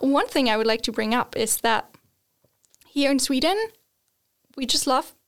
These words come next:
fika so much that we literally find an excuse to eat specific things, like, throughout the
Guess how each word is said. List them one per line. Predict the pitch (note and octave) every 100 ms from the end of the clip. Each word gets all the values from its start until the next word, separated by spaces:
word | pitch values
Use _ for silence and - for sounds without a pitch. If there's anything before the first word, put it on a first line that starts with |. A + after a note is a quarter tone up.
| _
fika | C4+ C4
so | B3 G#3
much | A3 A#3 -
that | A3+ A3
we | A#3+ A3+
literally | A3 A#3 - B3 C4+ C#4
find | C#4 B3+ A3+ A3+ - _ _
an | - A3+
excuse | A#3 - A#3+ A3+ -
to | - A#3 A3+
eat | A#3 C4+ - _ -
specific | - D4 - C4+ B3+ B3+
things, | - B3 A#3 C#4 -
like, | A#3+ A3+ -
throughout | - A#3+ A3
the | G#3+